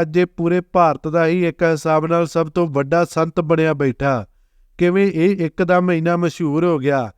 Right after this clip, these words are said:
ਕਿ ਅੱਜ ਸਾਰੇ ਮੀਡੀਆ ਦੀਆਂ ਹੀ ਸੁਰਖੀਆਂ ਬਣਿਆ ਹੋਇਆ ਹੈ? ਇਹਨਾਂ ਸਾਰੇ ਸਵਾਲਾਂ ਦੇ ਜਵਾਬ ਤੁਹਾਡੇ ਨਾਲ ਇਸ ਵੀਡੀਓ ਰਾਹੀਂ ਸਾਂਝੇ ਕਰਾਂਗੇ।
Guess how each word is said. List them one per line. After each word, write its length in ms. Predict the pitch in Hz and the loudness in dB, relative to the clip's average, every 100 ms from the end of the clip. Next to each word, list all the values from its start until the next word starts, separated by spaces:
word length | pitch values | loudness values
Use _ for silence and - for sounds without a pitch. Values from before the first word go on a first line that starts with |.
| _ - | _ -2
ਕਿ 260 | 185 185 | 2 4
ਅੱਜ 160 | 160 170 | 2 0
ਸਾਰੇ 340 | 170 165 185 185 | 0 2 2 2
ਮੀਡੀਆ 420 | 151 170 190 185 | 0 0 2 2
ਦੀਆਂ 200 | 170 170 | 2 0
ਹੀ 140 | 175 | 0
ਸੁਰਖੀਆਂ 480 | 170 165 151 185 185 | -2 -4 -2 0 0
ਬਣਿਆ 300 | 156 147 151 | 0 0 0
ਹੋਇਆ 300 | 131 135 143 | 0 0 0
ਹੈ? 120 | 107 - _ _ - | -2 -8 _ _ -8
ਇਹਨਾਂ 320 | 165 185 202 190 | -2 2 2 0
ਸਾਰੇ 340 | 160 165 190 | 0 2 2
ਸਵਾਲਾਂ 380 | 175 170 165 170 | 0 0 2 0
ਦੇ 120 | 170 | 0
ਜਵਾਬ 320 | 160 156 160 | 0 2 2
ਤੁਹਾਡੇ 420 | 165 180 165 147 165 | 0 0 0 0 0
ਨਾਲ 160 | 165 | 0
ਇਸ 160 | 170 156 | 0 -2
ਵੀਡੀਓ 340 | 151 170 180 | -4 -2 0
ਰਾਹੀਂ 260 | 165 156 170 | 0 0 -2
ਸਾਂਝੇ 380 | 175 180 185 185 | -2 0 2 0
ਕਰਾਂਗੇ। 540 | 131 135 156 143 110 | 0 -2 0 -2 -4